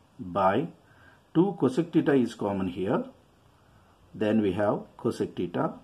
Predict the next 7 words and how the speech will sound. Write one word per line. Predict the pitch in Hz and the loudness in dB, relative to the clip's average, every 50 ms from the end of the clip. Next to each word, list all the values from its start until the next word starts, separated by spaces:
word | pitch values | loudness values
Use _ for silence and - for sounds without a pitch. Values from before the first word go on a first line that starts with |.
| _ _ | _ _
plus | - 101 98 98 98 131 170 - - - - - - _ _ - - - | -6 -4 -2 -2 -2 -2 -4 -4 -10 -18 -20 -20 -20 _ _ -16 -12 -2
cot | - 135 104 95 - - | 0 0 0 0 -2 -8
theta. | - - - - - - - _ _ _ _ _ _ _ _ _ _ _ _ _ _ _ _ _ _ _ _ _ _ _ _ _ _ _ | -12 -12 -12 -14 -14 -14 -20 _ _ _ _ _ _ _ _ _ _ _ _ _ _ _ _ _ _ _ _ _ _ _ _ _ _ _
Here | - 120 110 107 95 | 0 2 2 2 2
two, | - - - 139 151 170 165 165 | 0 -2 0 2 2 2 2 2
two | 127 123 127 117 - | 2 2 2 0 -2
cancel | - 95 95 87 - 113 113 135 160 | -4 -4 -4 -4 -4 -4 -4 -4 -4